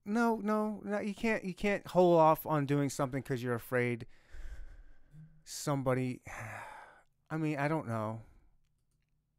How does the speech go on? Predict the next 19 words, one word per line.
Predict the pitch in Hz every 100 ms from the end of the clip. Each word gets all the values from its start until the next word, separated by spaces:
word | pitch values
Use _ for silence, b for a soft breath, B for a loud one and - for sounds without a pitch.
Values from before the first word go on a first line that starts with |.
| _ _ _ -
I | 143
don't | 160 151
think | - 139 123
you're | 117
a |
bad | 110 110 104
person | - 104 - 104 113 - -
or | - 107
selfish. | - 101 117 101 120 - - b b b b b -
I | 131
think | 143 127 120
it | 127
suck-, | - 135 127 -
you | 139 127 147
might, | 135 123 127 131 - _
you | 131 131
might | 120 120
traumatize | - 117 127 - 107 104
somebody, | 110 98 92 90 117